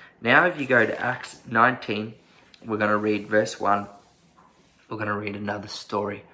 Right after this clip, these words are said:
about tongues. So, And it happened that while Apollos was at Corinth, Paul passed through the inland country and came to Ephesus. There he found some disciples, and he said to them,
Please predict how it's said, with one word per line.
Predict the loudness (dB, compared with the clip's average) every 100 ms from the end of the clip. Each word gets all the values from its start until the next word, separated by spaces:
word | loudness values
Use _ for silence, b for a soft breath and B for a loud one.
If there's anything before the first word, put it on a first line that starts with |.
| _ -20
about | -8 -6 -6 -6
tongues. | -4 -4 -8 -20 B B B B
So, | 0 4 4
And | 4 0
it | 0
happened | 0 0 -2 -6 -2
that | -2 4
while | 8 8 8
Apollos | 4 4 6 6 0
was | -2 -2
at | 0
Corinth, | 4 4 2 -4 B B 2
Paul | 10 10
passed | 10 4 4 0
through | -2 0 0
the | -2 -2
inland | -4 -4 -6 -8 -14 B -2
country | 0 0 0 -2
and | -4 -2
came | 2 2 -2
to | -6 -6
Ephesus. | -6 -10 -10 -12 -16 B B B 0
There | 4 4
he | 2
found | -2 2 4 2
some | -2 -4
disciples, | 2 4 4 2 -4 -8 -8
and | -4
he | -4
said | -4 -6
to | -4
them, | -8